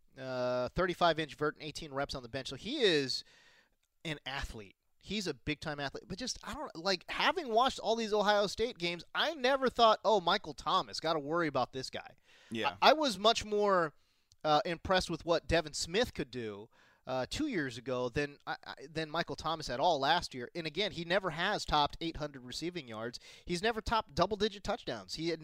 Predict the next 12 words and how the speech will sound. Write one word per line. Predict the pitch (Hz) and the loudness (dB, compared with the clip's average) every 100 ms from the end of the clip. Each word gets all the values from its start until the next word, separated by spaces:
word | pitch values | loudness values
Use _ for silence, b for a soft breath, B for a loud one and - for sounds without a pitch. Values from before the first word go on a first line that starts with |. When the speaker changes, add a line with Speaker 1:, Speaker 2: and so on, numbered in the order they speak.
| 156 - | -14 0
Speaker 1:
back-to-back | 156 190 190 185 175 | 2 2 2 0 0
nine | 147 143 185 190 | -2 -2 -2 -4
touchdown | 175 - 170 156 | -6 -4 -4 -4
years, | 156 185 147 131 B B B B - | -4 -4 -4 -4 B B B B -4
uh, | 139 143 | 0 2
going | 143 160 | 2 0
from | 160 160 | 0 -6
his | 139 | -4
sophomore | 165 156 160 147 | 0 0 0 -4
to | 131 | -4
junior | 127 160 147 | -8 -8 -6
year. | 135 175 151 127 | -4 0 0 -2